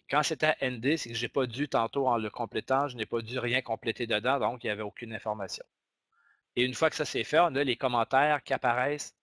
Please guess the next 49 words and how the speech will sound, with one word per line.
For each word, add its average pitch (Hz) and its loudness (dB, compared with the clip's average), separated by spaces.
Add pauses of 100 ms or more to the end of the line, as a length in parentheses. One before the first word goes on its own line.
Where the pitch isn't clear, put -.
(340)
ici 139 -4
en 123 2
bas 131 4 (180)
à 127 2
la 127 4
page 120 -2
suivante, 120 -2
les 117 -2
recommandations 117 -2
qu'on 117 -2
peut 113 -14
donner 107 -4
à 101 0
l'élève. 92 -6 (720)
On 165 6
enregistre 151 2
et 143 0
on 120 -2
peut 143 2
imprimer 131 -4
cette - -4
feuille-là 123 0
pour 127 2
l'enseignant. 113 0 (560)
Puis 127 2
on 120 4
a 123 0
aussi 131 -2
pris - 0
le 135 4
soin 143 2
de 143 0
marquer 120 0
au 156 -4
cas 123 -2
où 135 -2
que 143 -8
ça 139 -4
se - -4
retrouve 147 -4
dans 123 4
les 113 -2
mains 127 0
des, 117 -2
des 107 -4
élèves 151 4
que - 0
les 131 2
résultats 120 0